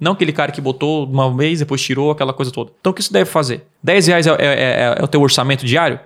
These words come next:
Comece com dez. Um dinheiro que você não depende, um dinheiro que você já conta como, como assim, perdido, mas que aquele dinheiro você vai metrificar o resultado dele lá na frente. Então, pegue um valor mínimo que você não vai parar de investir em,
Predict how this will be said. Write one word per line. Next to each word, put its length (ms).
Comece 280
com 120
dez. 240
Um 40
dinheiro 200
que 80
você 440
não 240
depende, 520
um 60
dinheiro 240
que 100
você 460
já 120
conta 260
como, 640
como 160
assim, 180
perdido, 580
mas 220
que 100
aquele 260
dinheiro 520
você 180
vai 180
metrificar 1080
o 80
resultado 400
dele 140
lá 80
na 80
frente. 440
Então, 240
pegue 240
um 60
valor 340
mínimo 540
que 100
você 280
não 220
vai 140
parar 260
de 100
investir 420
em, 440